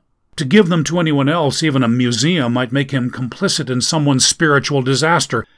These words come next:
and he was afraid to destroy them. The only way to do that would be to follow one of the recipes, which would put him right back into the whole dark mess. So there they stood, guarded by the crucifixes.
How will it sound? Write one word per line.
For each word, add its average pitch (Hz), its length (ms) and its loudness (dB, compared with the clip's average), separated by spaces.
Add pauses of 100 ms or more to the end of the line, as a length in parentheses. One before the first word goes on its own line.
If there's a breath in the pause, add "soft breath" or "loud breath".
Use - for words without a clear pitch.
(140 soft breath)
and 175 240 2
he 151 100 0
was 123 200 -2
afraid 165 400 -4
to 135 80 -2
destroy 165 500 -2
them. 98 260 -8 (420 loud breath)
The 143 100 2
only 185 260 4
way 165 160 2
to 156 140 2
do 139 160 2
that 156 240 0
would 135 120 -2
be 135 120 0
to 123 100 0
follow 147 380 0
one 143 240 2
of 139 80 -4
the 160 80 -2
recipes, 135 720 0 (340 loud breath)
which - 240 -4
would 151 160 -2
put 220 180 0
him 156 220 0
right 151 280 0
back 139 300 0
into 156 140 -2
the 147 140 0
whole 143 320 2
dark 127 440 0
mess. 156 560 -2 (720)
So 117 240 -4
there 131 240 4
they 135 140 4
stood, 123 520 -2
guarded 127 480 2
by 123 140 -2
the 120 100 -4
crucifixes. 101 920 -8